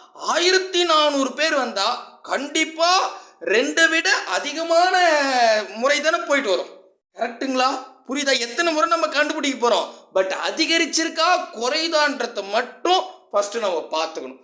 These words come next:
கண்டிப்பா ரெண்டு முறை விட அதிகமா தான் இருக்கும். அப்போ நல்லா கவனிங்க. அதாவது இங்க கொடுக்கிற வே-, வே-, டேட்டாவை விட கேட்கறது வந்து ரெண்டுமே அதிகரிச்சாலோ அல்லது ரெண்டுமே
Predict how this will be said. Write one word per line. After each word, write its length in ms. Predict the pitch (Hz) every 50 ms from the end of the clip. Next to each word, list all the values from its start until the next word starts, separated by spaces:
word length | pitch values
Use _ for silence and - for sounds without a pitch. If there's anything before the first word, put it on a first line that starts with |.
| _ _ _ _ _
கண்டிப்பா 560 | 196 208 254 294 302 339 339 339 339 349 349
ரெண்டு 340 | 349 285 262 269 277 285 294
முறை 280 | 269 277 285 294 302
விட 140 | - 381 359
அதிகமா 640 | 349 359 370 - - - 247 240 247 247 226 214 190
தான் 520 | - - 233 247 247 220 - - - - 160
இருக்கும். 520 | 185 220 226 220 - 170 156 - - - - _ _ _
அப்போ 420 | 180 196 202 - 196 190 202 208
நல்லா 340 | 185 180 208 262 311 349 330
கவனிங்க. 500 | 294 247 233 214 202 185 170 147 143 131 - - - - -
அதாவது 840 | 147 170 196 226 262 285 277 240 - 208 202 214 233 262 320 311 262 - - - - -
இங்க 180 | 185 190 196
கொடுக்கிற 840 | 190 - 220 240 262 320 330 320 330 330 320 311 302 311 311 302 311
வே-, 240 | - 202 202 202 196
வே-, 300 | 196 190 202 202 190 190 190
டேட்டாவை 540 | 208 226 254 254 254 240 220 220 196 180 160
விட 500 | 165 165 170 175 208 294 - - - - - _ _ _ -
கேட்கறது 640 | 233 262 294 285 285 - - 311 294 277 285 - 277 233
வந்து 560 | 220 220 233 233 220 277 294 320 349 349 277 202
ரெண்டுமே 680 | 185 190 220 233 247 240 262 277 277 277 302 311 339 359 311 - - - 160 170
அதிகரிச்சாலோ 1120 | 170 233 240 208 214 190 - - - 165 147 139 135 127 123 147 190 247 277 285 277 277 - - - - -
அல்லது 360 | 160 190 240 262 254 240 226
ரெண்டுமே 880 | 214 208 226 240 254 262 285 285 285 285 302 320 349 370 381 370 370